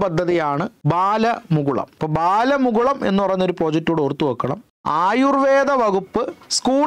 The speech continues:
തലത്തിൽ നടപ്പിലാക്കുന്ന ആരോഗ്യ അവബോധ പദ്ധതിയാണ് ബാലമുകുളം.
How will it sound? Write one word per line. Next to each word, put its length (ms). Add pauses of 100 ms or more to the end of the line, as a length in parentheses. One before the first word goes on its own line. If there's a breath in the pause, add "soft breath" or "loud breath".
(100)
തലത്തിൽ 400
നടപ്പിലാക്കുന്ന 800 (400)
ആരോഗ്യ 500
അവബോധ 380 (100)
പദ്ധതിയാണ് 720 (260)
ബാലമുകുളം. 640